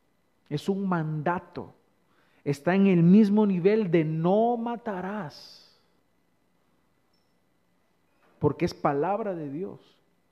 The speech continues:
Aquí, eh, no, no podemos decir que existe,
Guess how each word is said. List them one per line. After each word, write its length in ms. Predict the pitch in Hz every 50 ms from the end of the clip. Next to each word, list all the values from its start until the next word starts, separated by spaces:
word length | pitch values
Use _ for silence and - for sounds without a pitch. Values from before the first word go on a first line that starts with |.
| _ _ _ _ _ _ _ _ _ _ _ _ _ _ _ _ -
Aquí, 340 | 131 - - 151 170 185 160
eh, 160 | 165 160 160 -
no, 220 | 165 151 156 160
no 180 | 151 160 170 165
podemos 300 | - 190 196 190 196 185
decir 260 | 190 175 - 214 180
que 80 | 180 165
existe, 560 | 143 - - 202 185 - - 196 170 143